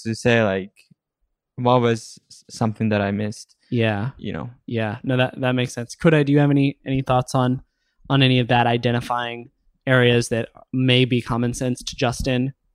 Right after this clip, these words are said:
Speaker 2: that are preventing you from clicking? Or is it, in those scenarios, do you often just find yourself like, "Man,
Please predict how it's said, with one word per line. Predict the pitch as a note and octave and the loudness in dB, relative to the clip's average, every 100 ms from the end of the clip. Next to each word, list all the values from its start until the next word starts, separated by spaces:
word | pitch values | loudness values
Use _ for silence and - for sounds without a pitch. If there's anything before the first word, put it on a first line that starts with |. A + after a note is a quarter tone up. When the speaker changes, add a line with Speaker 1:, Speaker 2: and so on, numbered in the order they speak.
| _ _ _ - | _ _ _ -4
Speaker 2:
that | B2+ A#2 A#2 - - _ _ _ _ _ | 0 0 -2 -8 -16 _ _ _ _ _
are | B2+ A#2+ | -4 0
preventing | C3+ A#2+ C3+ C3 C3+ | 0 0 0 2 2
you | B2+ | 0
from | A#2+ B2 | -2 -6
clicking? | - D3 - E3+ D#3 | -4 -4 0 2 2
Or | B2 A#2+ | 0 -4
is | A#2+ C3 | -6 -2
it, | C3 C3 _ _ _ | -2 -4 _ _ _
in | D3+ | 2
those | D3+ C#3+ | 4 4
scenarios, | D3 C3 C3 B2 A#2+ | 2 0 0 0 -2
do | - | -2
you | B2+ | 0
often | A2+ - A#2+ | 0 -2 -8
just | A2+ - | -8 -8
find | A#2 A2 | -8 -8
yourself | A2 A2 G2+ - _ _ _ _ _ | -8 -6 -6 -6 _ _ _ _ _
like, | A#2 G#2 - | -4 -4 -2
"Man, | B2+ A#2+ G#2+ | 0 0 -2